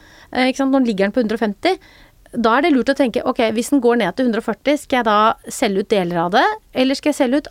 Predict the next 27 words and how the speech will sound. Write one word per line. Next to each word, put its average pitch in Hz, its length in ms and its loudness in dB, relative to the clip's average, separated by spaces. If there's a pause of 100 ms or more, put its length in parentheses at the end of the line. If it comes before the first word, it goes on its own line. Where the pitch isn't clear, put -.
alt, 294 440 0
eller 269 240 2
skal 311 240 0
jeg 285 80 0
bare 262 560 2
være 240 180 2
med 196 140 -2
på 277 80 2
en 254 80 2
vei 196 160 2
ned 196 320 -2
videre? 190 320 -2 (380)
For 277 100 2
det 277 60 2
handler 233 260 0
jo 233 80 0
litt 214 160 -6
om 214 80 -2
å 247 80 -6
sikre 196 340 -6
de 202 140 -2
gevinstene 196 500 -4
du 220 120 -2
har 175 260 2
etter 190 180 -2
hvert 202 220 -4
også. 214 260 -4